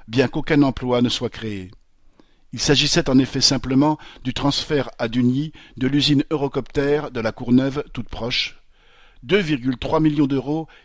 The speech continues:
s'y sont ajoutés en provenance du Fonds pour la restructuration de la défense, dépassant de six cent mille euros le plafond prévu pour ce genre de subvention. Le prix du terrain a aussi été sous-estimé de moitié, ce qui a été d'autant plus facile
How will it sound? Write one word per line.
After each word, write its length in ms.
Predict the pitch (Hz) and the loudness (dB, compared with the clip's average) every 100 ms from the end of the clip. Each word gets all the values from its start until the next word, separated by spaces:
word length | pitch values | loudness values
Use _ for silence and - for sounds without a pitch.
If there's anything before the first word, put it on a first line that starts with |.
| - | -10
s'y 160 | - | -6
sont 260 | 139 143 135 | -4 -4 -4
ajoutés 520 | 139 127 117 151 156 - | -4 -4 -6 -6 -6 -6
en 80 | 131 | -8
provenance 540 | - 139 139 156 156 | -4 -2 2 2 2
du 100 | 113 | -2
Fonds 300 | 117 - 160 | -12 -4 -2
pour 160 | 147 117 | -2 -6
la 80 | 110 | -6
restructuration 760 | 135 - 143 147 139 - 151 | -6 -8 -10 -6 -4 -4 -2
de 80 | 131 | -2
la 80 | 117 | -4
défense, 580 | 117 - 117 135 - - - - - - | -6 -6 -8 -6 -8 -14 -20 -20 -20 -8
dépassant 480 | 131 139 147 139 160 | -2 0 2 2 2
de 100 | 120 | 0
six 180 | - 165 | -2 0
cent 180 | - 143 | 2 4
mille 160 | 135 | 2
euros 320 | 123 127 135 - - | 2 0 -2 -4 -14
le 140 | 131 127 | -6 -4
plafond 400 | 139 135 139 120 | -2 -2 -2 -2
prévu 360 | - 123 139 | -2 -2 -2
pour 160 | 135 110 | -2 -6
ce 120 | 127 | -4
genre 180 | 110 113 | -2 -2
de 80 | 107 | -2
subvention. 640 | 110 107 110 - 98 92 _ _ _ _ _ _ _ _ _ _ _ _ _ - | -6 -4 -4 -6 -10 -14 _ _ _ _ _ _ _ _ _ _ _ _ _ -6
Le 120 | 123 | -4
prix 180 | - 151 | -2 -2
du 140 | 147 | -2
terrain 420 | 147 131 156 175 139 | 0 2 2 0 0
a 140 | 120 | -2
aussi 280 | 131 - 156 | -2 -2 -4
été 280 | 143 - 135 | -6 -4 -4
sous-estimé 640 | - 143 139 - 139 147 | -4 -4 -6 -4 2 4
de 80 | 127 | 4
moitié, 540 | 123 117 - 131 143 - - - | 2 0 -2 -4 -4 -8 -20 -18
ce 160 | - 156 | -6 -4
qui 200 | - 151 | -2 2
a 120 | 143 | 2
été 240 | 160 - 139 | 0 -2 -2
d'autant 260 | 135 139 | -2 -2
plus 140 | 123 127 | -4 -4
facile 500 | 127 117 - 156 | -4 -2 -2 -4